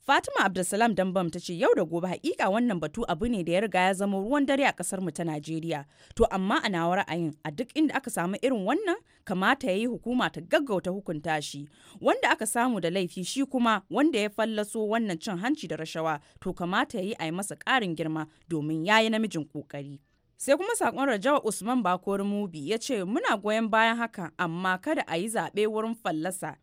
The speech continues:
Bi ma'ana, ko kana cikin wannan gwamnati mai ci, a fallasa ka. Ba wai kawai gwamnati da ta shuɗe za a fallasa su ba. Kuma kada a sa siyasa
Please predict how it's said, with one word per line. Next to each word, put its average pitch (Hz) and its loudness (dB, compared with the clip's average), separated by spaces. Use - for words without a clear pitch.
Bi 185 -2
ma'ana, 185 2
ko 285 0
kana 339 0
cikin 262 -4
wannan 269 0
gwamnati 208 -4
mai 156 -2
ci, 151 -10
a 156 -4
fallasa 160 -4
ka. 143 -8
Ba 165 2
wai 214 2
kawai 262 2
gwamnati 208 -2
da 160 -6
ta 175 -8
shuɗe 175 -6
za 185 -2
a 151 -8
fallasa 151 -6
su 160 -8
ba. 147 -8
Kuma 233 4
kada 320 2
a 175 -2
sa 247 2
siyasa 190 2